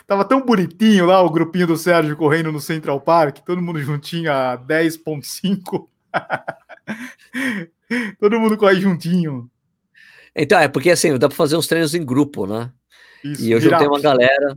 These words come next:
Speaker 2: É, então eu te-, eu faço agora, é, toda, é, eu fiz uma cagada agora na quinta-feira, errei.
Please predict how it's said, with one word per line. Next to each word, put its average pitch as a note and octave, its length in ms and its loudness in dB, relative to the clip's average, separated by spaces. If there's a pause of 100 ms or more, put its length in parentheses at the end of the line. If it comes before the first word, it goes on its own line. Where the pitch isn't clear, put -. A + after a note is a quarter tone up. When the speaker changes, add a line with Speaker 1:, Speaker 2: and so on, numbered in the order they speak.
(120)
Speaker 2:
É, B2 280 0
então D3+ 280 2
eu D#3+ 40 2
te-, E3 120 -4
eu D#3 100 2
faço F3 320 -2
agora, D3 460 0 (140)
é, - 120 -14
toda, E3+ 440 -4
é, C#3+ 260 -8
eu C#3+ 80 -2
fiz C#3+ 200 -6
uma D3 180 -2
cagada A#2 420 -2
agora G2 200 -4
na G2 80 -8
quinta-feira, G#2+ 440 -4
errei. F#2+ 480 -2